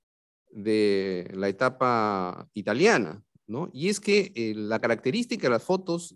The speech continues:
de Mariátegui en, en esos años, hasta su amputación, la amputación de su pierna, lo que él hace es ocultar la pierna. Si tú te fijas con detalle, en la foto de niño, él pone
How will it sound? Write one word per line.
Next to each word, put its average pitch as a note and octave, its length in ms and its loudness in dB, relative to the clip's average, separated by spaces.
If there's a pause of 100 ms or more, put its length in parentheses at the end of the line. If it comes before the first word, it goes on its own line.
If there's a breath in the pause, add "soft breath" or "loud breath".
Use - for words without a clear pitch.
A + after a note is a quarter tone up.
de G#2+ 120 -8
Mariátegui A#2 640 -2
en, A#2+ 160 -10
en G#2 140 -6
esos D3 300 -4
años, D3+ 380 0
hasta G2 280 -8
su G2+ 100 -6
amputación, G#2 640 -4
la G#2+ 120 -4
amputación G2+ 340 -8
de C#3+ 60 -4
su C#3 120 -20
pierna, C3+ 480 -2 (680)
lo C3+ 180 4
que F#3+ 160 4
él G#3+ 120 4
hace G#3+ 420 2
es F#3+ 100 0
ocultar F3+ 480 0
la G2 160 -2
pierna. E2+ 220 -16 (460)
Si - 240 -10
tú G3 180 -2
te G#3 140 4
fijas G#3 300 2
con B2 200 2
detalle, C#3 640 4 (720)
en A2+ 120 2
la A2 80 6
foto E3 300 4
de E3 120 8
niño, E3 400 6
él D#3 200 2
pone E3+ 240 4